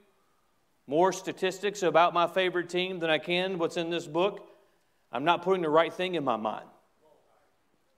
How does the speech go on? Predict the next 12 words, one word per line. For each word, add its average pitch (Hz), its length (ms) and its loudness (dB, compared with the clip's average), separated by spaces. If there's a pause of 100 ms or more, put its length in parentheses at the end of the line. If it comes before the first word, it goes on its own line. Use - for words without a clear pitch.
(880)
"Oh, 110 120 -12
there 143 200 2
it 139 60 -2
is. 127 180 -6
He's 151 180 -6
against 135 380 -8
baseball." 139 400 -2
No, 143 160 2
I 147 80 6
didn't 156 220 -4
say 202 200 -2
that. 117 360 -2